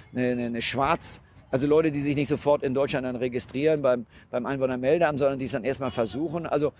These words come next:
wir gehen mal davon aus, dass zwischen achtzig und hunderttausend Italiener im letzten Jahr Italien verlassen haben. Und das sind aber eben nicht Hilfsarbeiter, das sind, ähm, nicht Fischverkäufer, sondern das sind Akademiker. Das sind Leute,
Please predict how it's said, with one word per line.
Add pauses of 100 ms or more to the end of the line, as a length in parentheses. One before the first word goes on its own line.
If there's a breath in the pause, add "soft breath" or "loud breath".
(140 loud breath)
wir
gehen
mal
davon
aus,
dass
zwischen
achtzig
und
hunderttausend
Italiener
im
letzten
Jahr
Italien
verlassen
haben.
Und
das
sind
aber
eben
nicht
Hilfsarbeiter, (280 loud breath)
das
sind,
ähm,
nicht
Fischverkäufer,
sondern
das
sind
Akademiker.
Das
sind
Leute,